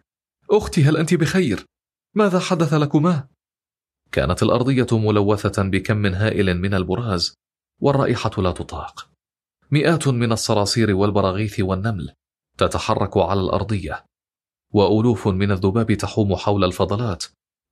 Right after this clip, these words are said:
وتحط على السقف والجدران. رأيت أيضا سلتين مليئتين باللحم النيء المتعفن، وكانت الديدان تمرح في السلتين.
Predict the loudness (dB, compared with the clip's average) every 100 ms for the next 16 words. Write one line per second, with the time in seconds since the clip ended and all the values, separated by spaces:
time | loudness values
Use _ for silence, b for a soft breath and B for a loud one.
0 | -4 -2 -2 -2 0 2 2 0 -4 -4
1 | -2 0 0 0 0 -2 -4 -6 -14 _
2 | _ _ _ -4 0 0 0 0 0 0
3 | 0 0 0 0 -2 -2 -2 -2 0 0
4 | 0 -2 0 -2 -2 -2 -4 -2 -4 -2
5 | -2 -2 -2 -4 -4 -8 -10 -12 _ _
6 | _ _ -2 0 2 0 0 -2 -2 0
7 | 0 0 0 0 -2 -4 -8 -6 -2 -2
8 | -2 -6 -8